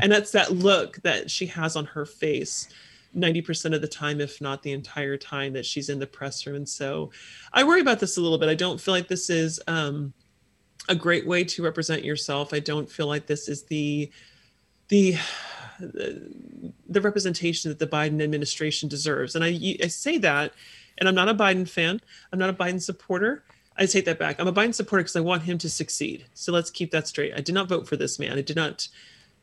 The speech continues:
I, I don't agree with much of anything that he says, but I want him to be successful.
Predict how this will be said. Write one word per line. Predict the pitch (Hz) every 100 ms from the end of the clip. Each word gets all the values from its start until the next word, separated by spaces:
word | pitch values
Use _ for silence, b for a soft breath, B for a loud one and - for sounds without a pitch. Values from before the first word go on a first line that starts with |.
| -
I, | 170 -
I | 175
don't | 190
agree | 190 185 185
with | 165
much | 165 160
of | 160
anything | 160 160
that | 156
he | 151
says, | - 156
but | - 170
I |
want | 185 214
him | 220
to | 214 -
be | 202
successful. | 196 - - 185 185 - 190